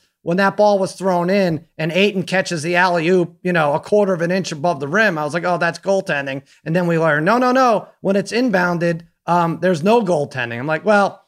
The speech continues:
that looks stupid. I don't know. Sure, maybe that's not goaltending, but why doesn't every team do this? Why don't you just take a shot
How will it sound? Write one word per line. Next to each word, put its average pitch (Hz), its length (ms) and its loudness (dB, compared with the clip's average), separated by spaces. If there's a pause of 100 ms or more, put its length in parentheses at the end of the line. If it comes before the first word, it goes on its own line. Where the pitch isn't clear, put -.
(320)
that 170 160 0
looks 156 180 -6
stupid. 123 440 -6 (260)
I 147 100 2
don't 143 140 0
know. 123 260 -2
Sure, 175 300 0
maybe 151 260 -2
that's 139 240 -4
not 139 180 -4
goaltending, 131 480 -4
but 147 240 -2 (340)
why 180 240 4
doesn't 170 380 0
every 165 300 0
team 127 300 -6
do 120 160 -6
this? 90 260 -16
Why 175 300 2
don't 220 180 -2
you 196 80 -2
just 185 220 -4
take 180 160 -2
a 214 80 -2
shot 147 460 0